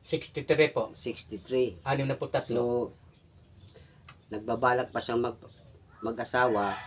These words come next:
Speaker 2: ng edad eighteen years old. Pambihira talaga, sabi ko. Pag nakamit niya yan, naku, suntok sa buwan niya, pare, aw, guys. Pero titingnan natin, hindi naman ta-, hindi natin husgahan yung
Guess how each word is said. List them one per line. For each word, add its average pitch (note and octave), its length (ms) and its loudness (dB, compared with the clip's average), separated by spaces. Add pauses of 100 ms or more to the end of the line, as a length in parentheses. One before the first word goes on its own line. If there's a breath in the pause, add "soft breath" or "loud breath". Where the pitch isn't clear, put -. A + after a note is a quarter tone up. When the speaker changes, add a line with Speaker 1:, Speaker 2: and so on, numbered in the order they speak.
(460)
Speaker 2:
ng A2 560 2
edad G#2+ 400 0 (160)
eighteen A#2 400 2
years A#2 240 -2
old. B2+ 240 0 (880)
Pambihira G2 640 0
talaga, G2+ 320 -2
sabi F#2 320 -2
ko. A#2+ 160 -6 (800)
Pag A2+ 160 -2
nakamit A#2+ 400 0
niya B2 240 2
yan, A#2+ 80 0
naku, A#2 320 -4 (640)
suntok B2 400 -2
sa - 160 0
buwan C#3+ 240 2
niya, D3 240 2
pare, B2+ 400 0
aw, A#2+ 240 0 (320)
guys. C#3 320 2 (240)
Pero C#3 480 0
titingnan F3+ 400 -2
natin, C3+ 320 0
hindi B2 320 0
naman B2+ 320 2
ta-, - 160 -4 (500)
hindi C3 140 0
natin C3+ 320 2
husgahan B2+ 480 0
yung A#2 480 0